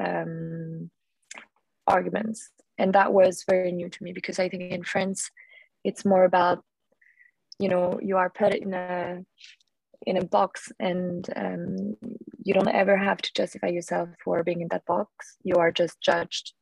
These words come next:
as such, and you are in that box, and you are not so much pushed into think, like, developing your own thinking and your own positions. Um, whereas the British education system really pushes you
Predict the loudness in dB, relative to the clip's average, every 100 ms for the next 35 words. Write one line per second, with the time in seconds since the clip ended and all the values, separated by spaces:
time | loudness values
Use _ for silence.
0 | _ _ -2 -2 -2 -2 0 -2 -6 -10
1 | -6 -4 -2 0 0 -2 -6 -6 -4 -6
2 | -6 -8 -4 -4 -2 -2 -2 -2 0 2
3 | 0 -4 -4 -4 -4 -6 -12 -12 -20 -20
4 | _ _ _ 2 2 0 -4 -4 -4 -4
5 | -2 0 -2 -4 -2 -2 -4 -12 -4 -2
6 | -2 -2 -2 2 2 2 0 0 -2 -4
7 | -4 -6 -6 -6 -6 -8 -8 -8 -8 -12
8 | -16 -10 -8 -10 -14 -18 -20 -20 -20 -20
9 | _ _ -2 0 0 -2 -4 -6 -6 0
10 | 4 8 6 4 0 0 0 -6 -10 -2
11 | 0 0 -2 -4 -4 -4 -6 -10 -12 -10
12 | -8 -6 -4 -4 -6 -8 -10 -8 -8 -8